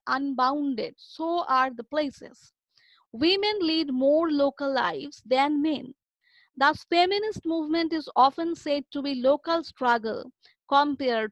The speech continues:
to the universal class struggle. Thus, in feminist geography, place is more important than the universal space in research of identity. This is the cause behind close bonding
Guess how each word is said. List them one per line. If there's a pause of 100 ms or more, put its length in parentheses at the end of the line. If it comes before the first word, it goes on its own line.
to
the (440)
universal (100)
class
struggle. (480)
Thus,
in
feminist
geography, (100)
place
is
more
important (440)
than
the
universal
space
in
research
of (120)
identity. (640)
This
is
the
cause
behind (160)
close
bonding